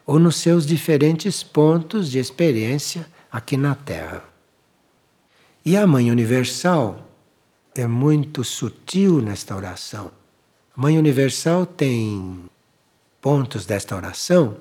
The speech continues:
que são sutis, não são o que tá escrito. Então, precisa que a gente incorpore esta oração, porque este foi o instrumento que nos deram para orar nesse momento,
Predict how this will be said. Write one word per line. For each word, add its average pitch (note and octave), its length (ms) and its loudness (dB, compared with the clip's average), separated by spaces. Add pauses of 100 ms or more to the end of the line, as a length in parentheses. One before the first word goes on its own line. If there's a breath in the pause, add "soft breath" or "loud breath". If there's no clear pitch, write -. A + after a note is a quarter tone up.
(220 loud breath)
que - 100 -10
são G#3+ 180 -2
sutis, C3+ 760 -4
não A#2+ 120 -6
são F#3 220 -4
o D#3 60 -2
que - 120 -16
tá A#2 120 -4
escrito. - 560 -12 (680 soft breath)
Então, G3+ 800 4
precisa E3+ 500 4
que - 140 -2
a C3 80 0
gente D#3 400 2
incorpore C3 720 0
esta G2+ 240 -8
oração, F#2 520 -10 (560)
porque - 220 -10
este B2+ 240 -2
foi G2+ 400 -10
o F#2+ 300 -12
instrumento A#2 640 -4
que - 100 -12
nos G2 200 -10
deram G#2+ 420 -4 (340)
para G#2+ 180 -8
orar G#2 320 -4
nesse A#2 300 -6
momento, A2 540 -6